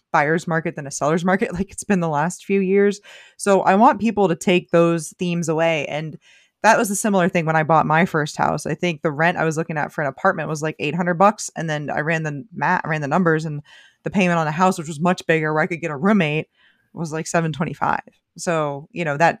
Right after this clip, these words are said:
that can be done. And I think some of those things can still be done now. Do you still live there, or did you move to another one and then rent that one out?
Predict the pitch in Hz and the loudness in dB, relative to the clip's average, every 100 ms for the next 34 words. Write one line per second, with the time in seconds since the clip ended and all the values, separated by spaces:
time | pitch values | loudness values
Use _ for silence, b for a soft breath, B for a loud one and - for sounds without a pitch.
0 | - 143 - 214 190 175 156 151 147 151 | -2 -2 0 0 0 0 0 -2 -2 -4
1 | 190 160 175 160 147 151 143 143 - 147 | -4 -6 -6 -4 -4 -8 -10 -12 -12 -10
2 | - 151 147 147 143 135 143 135 131 135 | -2 -2 -2 -4 -4 -4 -2 -2 -4 -8
3 | b b b b b 208 226 - - 233 | b b b b b 0 0 0 2 4
4 | 220 208 - 175 170 202 233 233 311 330 | 4 0 -4 -12 -4 -4 -2 -2 0 0
5 | 202 202 190 196 202 202 - 185 180 185 | 0 -2 -2 -2 -2 -4 -6 -4 -2 -2
6 | 180 175 170 165 165 170 170 165 - 131 | 0 -2 -4 -6 -8 -6 -2 -2 -2 -6
7 | 139 127 | -6 -6